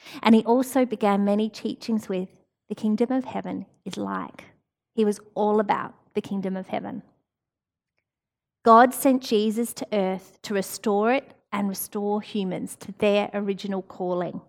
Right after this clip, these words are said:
to restore heaven to earth and restore the relationship between God and people.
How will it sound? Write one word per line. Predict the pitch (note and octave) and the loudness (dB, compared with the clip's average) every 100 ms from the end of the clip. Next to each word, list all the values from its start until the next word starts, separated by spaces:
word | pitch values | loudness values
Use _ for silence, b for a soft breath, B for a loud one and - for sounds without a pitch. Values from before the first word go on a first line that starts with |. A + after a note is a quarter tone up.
| _ _ _ _ _ _ - | _ _ _ _ _ _ -6
to | G3 | -4
restore | F#3+ - F#3+ F#3 | -4 -4 -2 -2
heaven | - G#3+ G3+ A3+ B3 | -2 0 2 2 2
to | - - | -2 -2
earth | G#3 G3 - - _ _ _ _ | -2 -2 -8 -16 _ _ _ _
and | A3+ A3 | 2 4
restore | G#3 - G#3+ G#3+ | 2 0 -2 0
the | G3+ | -2
relationship | G#3 G#3 G#3 - - G3+ - - - _ | 2 4 4 2 -2 -4 -4 -8 -10 _
between | - - G3 F#3+ | -14 -8 -6 -4
God | F#3+ F#3 F#3+ A#3+ - _ | 0 2 2 0 -10 _
and | G3 G3 | -6 -6
people. | F#3 F3+ G3 F#3 | -8 -8 -10 -14